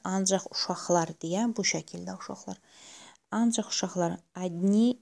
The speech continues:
дети. Только sözü onda işlənə bilər. Укажите слово с отрицательным значением. Bir pis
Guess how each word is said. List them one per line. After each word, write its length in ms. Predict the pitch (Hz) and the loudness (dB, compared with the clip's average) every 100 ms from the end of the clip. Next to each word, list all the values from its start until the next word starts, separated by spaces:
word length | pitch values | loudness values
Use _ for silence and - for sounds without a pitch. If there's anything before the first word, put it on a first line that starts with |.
| - | -10
дети. 680 | 175 165 190 185 170 143 151 - _ _ _ _ _ | -8 0 2 4 2 0 -2 -8 _ _ _ _ _
Только 320 | - 190 190 | -10 -8 -6
sözü 400 | 170 - 175 185 226 226 - - _ _ - | -6 -4 -6 -4 -6 -8 -16 -20 _ _ -14
onda 300 | 170 175 190 | -8 -4 -4
işlənə 380 | - - 175 180 | -2 -2 0 -2
bilər. 400 | 175 165 165 165 - _ _ _ _ _ _ _ _ _ - _ - | -2 -4 -6 -8 -14 _ _ _ _ _ _ _ _ _ -20 _ -6
Укажите 560 | 202 220 220 269 247 | 0 4 6 6 6
слово 340 | - - 262 254 | 0 6 8 8
с 140 | - | 6
отрицательным 920 | 214 - 220 220 233 208 202 170 160 | 4 4 6 8 8 8 4 2 2
значением. 600 | 156 175 175 - 170 165 | 2 2 0 0 0 0
Bir 140 | 196 - | -2 -2
pis 240 | - 202 | 2 4